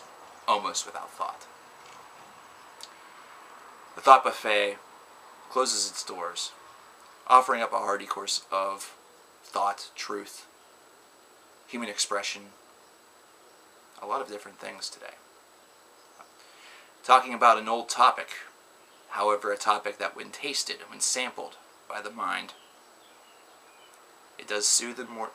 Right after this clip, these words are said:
it do-, is a soothing morsel, one that, while it is very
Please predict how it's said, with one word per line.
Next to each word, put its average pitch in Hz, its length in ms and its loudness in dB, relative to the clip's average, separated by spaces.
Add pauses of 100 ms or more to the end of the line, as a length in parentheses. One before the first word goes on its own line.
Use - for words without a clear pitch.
(100)
it 117 140 -6
do-, 123 200 2
is 113 320 -4
a 101 100 -4
soothing 107 580 -2
morsel, 104 360 -6 (200)
one 107 280 2
that, 95 340 -6 (880)
while 104 200 2
it 101 80 -2
is 101 120 -4
very 101 300 -2